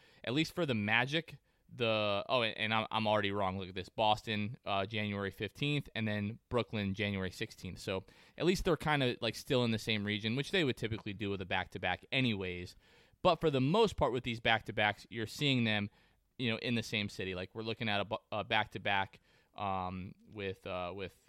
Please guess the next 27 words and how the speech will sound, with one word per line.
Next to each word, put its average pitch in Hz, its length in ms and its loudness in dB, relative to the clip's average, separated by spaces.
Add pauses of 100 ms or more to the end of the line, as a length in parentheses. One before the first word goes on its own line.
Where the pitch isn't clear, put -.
(140)
Washington. 151 800 0 (280)
There's 113 180 -6
a 110 40 -4
back-to-back 110 840 0
in 98 500 -4 (160)
January 127 1120 -2 (300)
with, 104 360 -2 (220)
uh, 90 260 -4
the 92 80 -12
Hornets. - 680 -4 (380)
Um, 95 500 -2
you 110 80 -6
know, 107 80 -2
there's 110 220 -4
a 113 60 -6
few 131 240 -2
instances 123 480 -4
of, 107 140 -6
like, 95 280 0 (400)
uh, 101 160 2
two 131 160 -4
games 120 320 4
in 107 100 0
three 113 280 -2
nights, 113 460 0 (360)
uh, 98 260 0
where, 101 340 -2